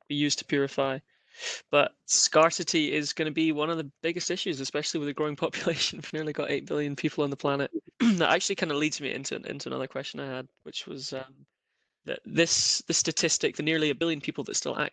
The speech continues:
lack ac-, access to clean water, also includes those that are on bottled water and tanker water. So it kinda feeds into the whole, uh, scarcity problem, which we're not solving by, by bottled water and tanker water. Um,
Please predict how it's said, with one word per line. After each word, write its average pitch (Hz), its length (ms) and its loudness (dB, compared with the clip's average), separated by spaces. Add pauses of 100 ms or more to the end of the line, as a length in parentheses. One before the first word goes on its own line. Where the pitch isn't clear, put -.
lack 151 240 0
ac-, 143 300 0
access 143 360 -4
to - 80 -12
clean 139 300 -8
water, 139 400 -8 (480)
also 147 600 -2 (120)
includes - 340 -2
those 151 220 0
that 139 100 -4
are 143 60 0
on 143 100 -2
bottled 147 300 -4
water 143 280 -4
and 143 120 -6
tanker 143 280 -2
water. 139 360 -2
So - 120 -4
it - 120 -6
kinda 147 160 -2
feeds 143 260 -2
into 143 220 -4
the 135 80 -2
whole, 135 280 -6 (200)
uh, - 40 -8
scarcity 147 360 2
problem, 139 320 0
which 123 120 -6
we're 143 60 -2
not 143 160 -4
solving 135 380 -2
by, 127 160 -4 (400)
by 156 260 -2 (100)
bottled 151 260 -2
water 147 260 -4
and 147 100 -6
tanker 143 300 0
water. 139 340 -2 (640)
Um, 147 480 2